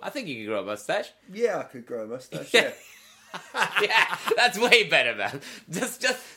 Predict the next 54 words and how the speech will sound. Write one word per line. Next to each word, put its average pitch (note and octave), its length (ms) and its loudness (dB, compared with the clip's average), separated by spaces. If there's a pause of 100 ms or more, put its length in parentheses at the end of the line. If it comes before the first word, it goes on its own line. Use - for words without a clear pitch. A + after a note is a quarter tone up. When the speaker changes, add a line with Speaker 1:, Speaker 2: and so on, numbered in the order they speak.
Speaker 1:
because G3 280 2
the G#3+ 140 6
hair, A3 220 4
I G#3 100 4
understand, E3+ 540 0
needs F3+ 180 -8
to E3 80 -4
grow C#3+ 260 0
back. C3+ 540 2
You, C#3+ 160 -6
Speaker 2:
Yeah. D3 100 -4
Speaker 1:
you, D3 120 -6
you D#3 220 -6
got D3 200 2
some C#3 120 -8
shows C3+ 380 0
coming B2 280 0
up. A#2+ 200 2 (460)
The E3+ 160 0
mustache F#3+ 480 2
you F#3+ 80 0
could E3+ 160 -2
do D#3+ 140 2
with C#3+ 100 -4
the C3 80 0
shows C#3 320 2
as B2+ 140 -10
well. C3 280 0
They F3 240 2
just F#3 260 0
don't D#3 200 2
know C#3 140 2
why D3 260 4
he's D#3+ 180 -2
got C3+ 140 2
a C3 60 2
fucking E3 500 0
mustache C3 500 0
on. G#2 160 0 (300)
But E3+ 120 -2
that's A3 220 2
normal, G3 460 2
kind B2 320 0
of, A2+ 180 -4
in C3+ 120 -8
today's A#2+ 520 -4
Speaker 2:
And D#3 200 -2
people D#3 280 -2
are C3 180 0
going, B2 180 -2
Speaker 1:
And C#4 100 0
you D#4 160 0
might E4+ 300 4 (100)
actually, E3+ 680 -2